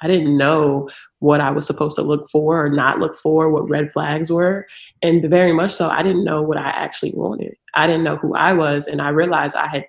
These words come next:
gained so much self-worth from who I was in correlation to a man and being so-and-so's sister and being so-and-so's daughter and being so-and-so's wife. I gained, like, I loved being a wife.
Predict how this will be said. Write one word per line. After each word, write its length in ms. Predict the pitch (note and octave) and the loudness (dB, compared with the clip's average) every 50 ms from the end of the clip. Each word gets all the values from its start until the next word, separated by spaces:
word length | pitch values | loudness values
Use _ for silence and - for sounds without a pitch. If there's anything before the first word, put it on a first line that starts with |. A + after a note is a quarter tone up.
| - | -4
gained 320 | D3+ D#3 D3+ D3+ D3+ D3+ D3 | -2 -2 0 0 -2 -4 -6
so 300 | - - - D#3 D#3 D#3 | -6 -4 0 2 2 4
much 520 | D#3 D#3+ D3 D3+ D3+ - - - - - _ _ _ _ _ _ _ _ _ _ _ _ _ _ | 4 2 2 0 -2 -4 -8 -10 -10 -14 _ _ _ _ _ _ _ _ _ _ _ _ _ _
self-worth 840 | - - - E3+ D#3 D3+ D3+ E3 D3 D3 D3+ C#3+ - - - - | -8 0 2 4 4 4 2 0 0 2 2 2 0 -2 -4 -8
from 220 | - - D3+ D3+ - | -6 -4 -4 -4 0
who 180 | - E3+ D#3+ | 2 4 4
I 120 | D#3 D#3 D3+ | 4 4 4
was 260 | D3 D3+ D3+ D3+ D#3 | 2 2 0 0 -2
in 100 | D3+ D3+ | -4 -4
correlation 540 | - - D#3 D#3 D3+ D3+ D#3 D#3+ - D#3+ E3 | -2 -2 -2 -2 -2 -2 -4 -4 -6 -6 -4
to 140 | - D#3+ D#3 | 0 0 0
a 60 | D#3 | 2
man 440 | D#3 D3 D3 D3+ D#3+ F#3 G#3+ G3+ G#3 _ _ _ _ _ _ _ _ - | 2 0 0 -2 -4 -6 -8 -12 -16 _ _ _ _ _ _ _ _ 0
and 180 | E3+ E3 E3 D#3 | 2 2 4 4
being 280 | E3 D#3+ D#3 D#3 D3+ | 4 4 4 4 2
so-and-so's 520 | D3+ - D3+ D3+ D3+ D3+ D3 D3 D3+ D3+ - | 0 -2 0 0 -2 -2 -2 -4 -4 -4 -6
sister 320 | D3+ D3+ - - - - | -8 -8 -8 -10 -8 -6
and 160 | E3+ D#3+ D#3+ | -4 -4 -2
being 260 | D3+ D#3 D#3 D#3+ E3 | 0 0 0 0 0
so-and-so's 600 | D#3+ - E3 D#3+ D3+ D3+ D3 - D3 D3 - - | -2 -4 -4 -4 -4 -6 -4 -6 -6 -6 -8 -10
daughter 400 | - C#3+ D3 C#3+ D3+ D3 D3+ D#3+ | -4 -2 -2 0 0 0 -2 -4
and 180 | D#3+ - D#3+ D3+ | -4 -4 -2 -2
being 220 | D#3 D#3 D#3 D#3 | -2 -2 -2 -4
so-and-so's 500 | D#3 D3+ D3+ D3 D3 - - - - - | -6 -6 -6 -6 -6 -4 -6 -6 -6 -6
wife. 320 | D3 C#3+ C#3 - - - - - _ _ _ - | -4 -4 -4 -4 -6 -8 -12 -16 _ _ _ -6
I 140 | C#3 D3 | -6 -4
gained, 340 | D3 C#3+ E3 E3 D#3+ D#3+ D#3+ - | -2 0 0 0 0 -2 -2 -4
like, 120 | - D3 D3+ | -6 -4 -2
I 100 | - - | -2 -2
loved 420 | D#3 C#3+ C#3+ F3+ F#3+ F#3+ - - - | 0 0 2 0 0 0 -2 -4 -2
being 160 | - - - | -2 -2 -4
a 160 | - _ - | -8 _ -20
wife. 100 | - | -20